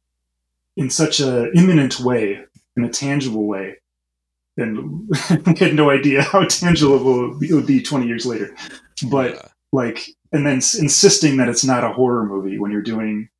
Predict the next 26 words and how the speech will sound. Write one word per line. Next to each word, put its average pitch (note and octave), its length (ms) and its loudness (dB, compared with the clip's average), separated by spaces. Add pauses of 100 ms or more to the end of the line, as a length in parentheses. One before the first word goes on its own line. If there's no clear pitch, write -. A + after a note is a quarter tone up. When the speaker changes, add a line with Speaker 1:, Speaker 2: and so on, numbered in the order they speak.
(880)
Speaker 1:
you G#2+ 100 -10
know, F#2 140 -14
press - 300 -10
for G2+ 340 -8
it G2+ 60 -6
or F#2+ 180 -10
interviews G2+ 440 -8
or G2 80 -10
whatever. G2 560 -10 (960)
I E3+ 60 -8
don't A3+ 140 0
know A3+ 80 2
if G#3 80 -6
there's - 140 0
something G#3+ 280 0
to G3+ 140 4
that. A2 160 2
Like, A#2+ 380 -4 (120)
human D#3 220 4
beings D#3 220 2
Speaker 2:
Yeah. E3+ 120 -4
Speaker 1:
so F3 40 -4
insistent E3+ 440 -2
about A2+ 280 -2
that, B2 260 -6
yet C3 400 -2